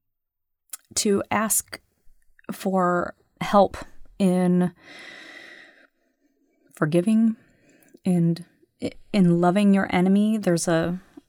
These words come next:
a, a scripture in the Bible. I'm gonna pull it up here, so forgive me for not being completely prepared. I'm trying to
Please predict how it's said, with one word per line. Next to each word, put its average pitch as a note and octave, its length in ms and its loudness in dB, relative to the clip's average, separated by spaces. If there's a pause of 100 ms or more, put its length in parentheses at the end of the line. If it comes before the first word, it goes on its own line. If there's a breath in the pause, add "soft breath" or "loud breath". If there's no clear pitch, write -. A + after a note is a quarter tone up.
(340)
a, E3+ 340 -2
a F3+ 220 -4
scripture F3 840 -2
in F#3 460 0 (140)
the F3 580 -4
Bible. E3 640 0 (600 loud breath)
I'm F3 140 -4
gonna F3 180 -6
pull - 200 -6
it E3+ 80 -4
up - 160 -8
here, - 500 -6
so - 220 -6
forgive E3 400 -8
me F3 300 -2 (160)
for - 360 -10 (840 loud breath)
not F#3+ 220 2
being F3+ 160 0
completely F#3 420 -4
prepared. F3 540 -4 (220)
I'm E3+ 160 0
trying F3 460 -4
to F3 580 -4